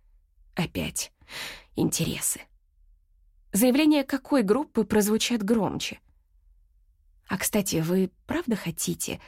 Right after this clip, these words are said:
чтобы вас так глубоко чистили? После того, как я задаю этот вопрос немым пором, мыслями я снова возвращаюсь к Sympathy Tower Tokyo.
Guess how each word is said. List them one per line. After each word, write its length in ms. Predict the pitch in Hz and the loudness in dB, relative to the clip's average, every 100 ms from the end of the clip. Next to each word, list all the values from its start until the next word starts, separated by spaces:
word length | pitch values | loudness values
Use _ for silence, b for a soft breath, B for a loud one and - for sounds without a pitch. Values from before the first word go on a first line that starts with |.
| b b b - | b b b -8
чтобы 300 | - 190 175 | -2 2 4
вас 180 | 175 - | 2 0
так 240 | 240 233 | -2 -2
глубоко 480 | 202 214 190 190 190 | 0 2 0 0 -4
чистили? 640 | - - - - - - - _ _ _ _ _ _ _ _ _ _ _ _ - | -2 -4 -6 -8 -8 -10 -14 _ _ _ _ _ _ _ _ _ _ _ _ -2
После 260 | 269 277 | 2 2
того, 240 | 262 254 269 | 2 2 2
как 180 | 247 | 2
я 120 | 226 208 | 2 4
задаю 340 | 196 196 202 | 4 4 2
этот 160 | 190 185 | 0 -2
вопрос 400 | 190 208 196 196 | 0 0 0 2
немым 400 | 190 190 190 175 | 2 4 2 0
пором, 480 | 247 285 277 254 B B B B B B B - | 0 2 2 2 B B B B B B B 2
мыслями 400 | 330 311 277 247 | 4 4 4 4
я 100 | 226 | 4
снова 300 | 247 247 220 | 2 2 2
возвращаюсь 760 | 185 180 - 190 175 160 - | 0 0 0 2 2 0 -4
к 60 | - | -4
Sympathy 640 | - 269 269 240 - 233 | -2 0 0 0 -2 -2
Tower 400 | - 175 151 156 - | -2 -2 -2 -4 -6
Tokyo. 420 | - 131 - - | -8 -8 -8 -12